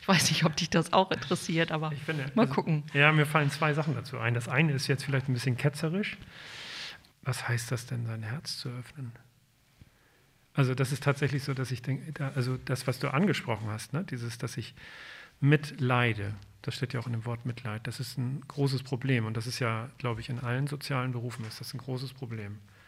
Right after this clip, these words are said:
Speaker 2: dass wir mitleiden, die Sachen mit nach Hause nehmen und so weiter. Und, äh, das, was du eben beschrieben hast, äh, findet sich ja auch in, in anderen Studien rüber. Jetzt sind wir wieder beim Thema Achtsamkeit auch. Findet sich da ja genauso, nämlich der Umgang mit Schmerz und der, das Mitfühlen und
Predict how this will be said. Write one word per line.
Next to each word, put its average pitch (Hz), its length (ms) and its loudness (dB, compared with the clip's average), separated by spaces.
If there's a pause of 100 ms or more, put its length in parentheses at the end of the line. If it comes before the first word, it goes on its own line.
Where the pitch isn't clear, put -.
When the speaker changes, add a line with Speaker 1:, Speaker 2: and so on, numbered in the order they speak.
(440)
Speaker 2:
dass - 240 -8
wir 117 80 -2
mitleiden, 113 580 -2
die 107 60 -8
Sachen 117 240 -4
mit 113 120 -4
nach 113 180 -4
Hause 113 260 -2
nehmen 104 320 -6
und 107 120 -8
so 107 140 -12
weiter. 101 280 -10 (1500)
Und, 123 460 2
äh, 120 220 4
das, 131 180 4
was 131 100 6
du 147 180 4
eben 131 200 4
beschrieben 135 460 2
hast, 180 320 2
äh, 139 180 4
findet 147 300 4
sich - 160 -4
ja 135 100 2
auch 127 160 -2
in, 123 300 0 (260)
in 127 140 0
anderen 127 340 0
Studien 123 420 0
rüber. 120 220 0
Jetzt 120 140 -2
sind 123 120 -2
wir 120 120 -2
wieder 120 160 -2
beim 113 160 -2
Thema 113 260 -2
Achtsamkeit 127 580 -2
auch. 127 220 -4 (220)
Findet 117 260 0
sich 120 140 -6
da 120 100 0
ja 113 140 0
genauso, 117 480 0
nämlich 117 240 -2
der 123 120 -4
Umgang 123 320 0
mit 107 120 -4
Schmerz 131 480 0
und 113 220 -4
der, 110 240 -4
das - 200 -8
Mitfühlen 123 720 -2
und 104 240 -8